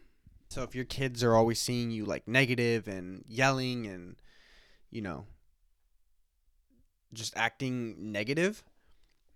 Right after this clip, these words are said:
I, I, I feel like that's how they, they grow up. That's all they know. But if you put your kid in a positive environment with other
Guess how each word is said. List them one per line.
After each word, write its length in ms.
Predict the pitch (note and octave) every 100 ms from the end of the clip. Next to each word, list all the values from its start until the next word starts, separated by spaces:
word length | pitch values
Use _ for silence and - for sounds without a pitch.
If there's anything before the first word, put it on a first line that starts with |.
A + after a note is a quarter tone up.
| _ _ _ -
I, 140 | G2+ G2+ -
I, 200 | G#2+ G#2+ -
I 40 |
feel 180 | G#2+ C#3
like 140 | C3 -
that's 220 | A2 -
how 180 | A2+ A2
they, 220 | A2 A#2 - -
they 140 | G2+
grow 260 | G2+ A2+ C#3+
up. 260 | E3 - A#2+ -
That's 180 | - -
all 120 | A#2+
they 200 | G3+ B2+
know. 280 | E3 A2+ D3+ - _ _ _ _
But 180 | A2+ A#2
if 140 | A#2
you 120 | B2+ A#2+ -
put 200 | - -
your 80 | B2+
kid 200 | D3+ C#3
in 120 | A#2
a 40 |
positive 480 | - A2+ A2+ A2+ G#2
environment 640 | F#2+ F#2+ F#2 G#2+ A#2+ A#2+ -
with 180 | G2+
other 280 | G#2 G#2 G2